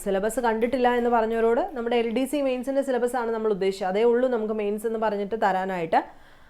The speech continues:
പറയാനുള്ള പ്രധാനപ്പെട്ട കാര്യം ഒന്നുകൂടെ പറയുന്നു, നിങ്ങൾക്ക് ബോർ അടിക്കുന്നുണ്ടെങ്കിലും സാരമില്ല, പഠിക്കുന്ന കാര്യങ്ങൾ തുടക്കം തൊട്ട് പഠിച്ചാലും സാരമില്ല. ആ, ഓരോ ടോപ്പിക്കും ഡീറ്റെയിൽഡ് ആയിട്ട് പഠിക്കുക, ജോലിയാണ് ലക്ഷ്യമെങ്കിൽ. അതല്ല, മാർക്ക് പറഞ്ഞുകൊണ്ട് നടക്കാനോ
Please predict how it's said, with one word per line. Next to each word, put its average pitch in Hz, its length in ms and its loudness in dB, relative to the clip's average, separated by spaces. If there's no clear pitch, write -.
പറയാനുള്ള 302 580 6
പ്രധാനപ്പെട്ട 262 480 2
കാര്യം 254 240 2
ഒന്നുകൂടെ 247 400 4
പറയുന്നു, 233 360 2
നിങ്ങൾക്ക് 214 340 0
ബോർ 233 240 4
അടിക്കുന്നുണ്ടെങ്കിലും 233 680 -2
സാരമില്ല, 202 420 -2
പഠിക്കുന്ന 202 420 -2
കാര്യങ്ങൾ 214 300 2
തുടക്കം 202 360 0
തൊട്ട് 208 200 0
പഠിച്ചാലും 208 500 0
സാരമില്ല. 220 460 2
ആ, - 20 4
ഓരോ 202 260 6
ടോപ്പിക്കും 233 400 0
ഡീറ്റെയിൽഡ് 185 400 0
ആയിട്ട് 170 180 -2
പഠിക്കുക, 147 240 -8
ജോലിയാണ് 208 580 2
ലക്ഷ്യമെങ്കിൽ. - 560 -8
അതല്ല, 175 260 0
മാർക്ക് 190 360 2
പറഞ്ഞുകൊണ്ട് 220 440 2
നടക്കാനോ 214 440 -2